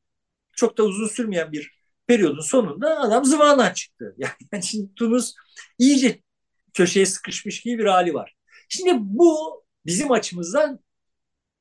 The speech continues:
güzel bir gösterge. Yani böyle topluma yukarıdan bakan ve işte o işte sendikalar, barolar vesaireler falan böyle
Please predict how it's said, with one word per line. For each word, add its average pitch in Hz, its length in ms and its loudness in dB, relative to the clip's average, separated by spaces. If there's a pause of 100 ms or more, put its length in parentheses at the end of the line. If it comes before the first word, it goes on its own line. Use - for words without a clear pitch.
(140)
güzel 208 420 2
bir 226 180 -8
gösterge. 170 640 -6 (240)
Yani 127 380 -12 (460)
böyle 190 420 -2 (260)
topluma 185 680 -2 (400)
yukarıdan 190 640 2
bakan 170 520 -6
ve 160 300 -2
işte - 280 -10
o 180 360 2 (760)
işte - 220 -10
sendikalar, 147 800 0
barolar 147 440 0
vesaireler 147 540 -4
falan 139 280 -8
böyle 139 280 0